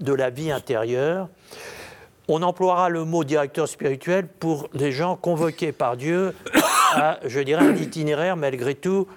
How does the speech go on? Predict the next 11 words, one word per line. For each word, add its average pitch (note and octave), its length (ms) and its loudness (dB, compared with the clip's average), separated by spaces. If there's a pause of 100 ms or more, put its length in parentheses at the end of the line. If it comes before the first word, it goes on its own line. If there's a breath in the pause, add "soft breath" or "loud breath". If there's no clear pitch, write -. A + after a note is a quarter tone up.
(180 loud breath)
euh, B2 320 -2 (880 loud breath)
qui, - 240 -14
qui E3+ 120 -2
est E3 80 2
suffisamment, D3+ 1400 -2 (220)
je - 60 -18
dis C3 100 -6
pas C#3+ 220 -2
rare, C#3 460 0
mais, B2+ 200 -4 (400 loud breath)
euh, B2 520 -2